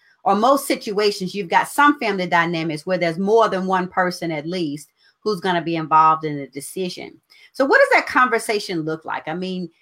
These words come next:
you know, what are some things that you need to talk about? Is it a conversation that's, I'm just gonna say for the example of this, that the siblings have by themselves first and then they talk to mom or dad? Or is it a family conversation? What have you found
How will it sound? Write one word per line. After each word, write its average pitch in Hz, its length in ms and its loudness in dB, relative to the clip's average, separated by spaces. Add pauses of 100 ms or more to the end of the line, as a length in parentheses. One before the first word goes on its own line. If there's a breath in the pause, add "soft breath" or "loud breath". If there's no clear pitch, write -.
(180)
you 214 60 -8
know, 214 80 -4
what 302 160 4
are 403 60 2
some 302 200 0
things 262 260 0
that 214 120 2
you 208 140 -6
need 208 240 -4
to - 60 -20
talk 226 340 2
about? 165 320 2
Is 170 160 -2
it 156 80 0
a 156 40 -6
conversation 269 840 0
that's, 185 300 -4
I'm 214 160 4
just 233 160 -6
gonna 208 100 -2
say 208 260 0
for 196 140 -4
the 180 60 -2
example 180 500 0
of 151 140 -8
this, 214 320 0
that 180 160 -6
the 165 100 -4
siblings 247 520 0
have 208 380 4
by 190 200 4
themselves 196 560 -2
first 208 380 -2
and 151 140 -6
then 196 220 -2
they 254 140 -2
talk 269 320 2
to 247 80 -4
mom 240 380 4
or 240 60 -4
dad? 254 460 2 (460)
Or 262 200 6
is 262 140 4
it 240 120 4
a 208 80 4 (100)
family 294 340 4
conversation? 311 720 2
What 370 160 0
have 294 140 -2
you 294 160 2
found 240 600 4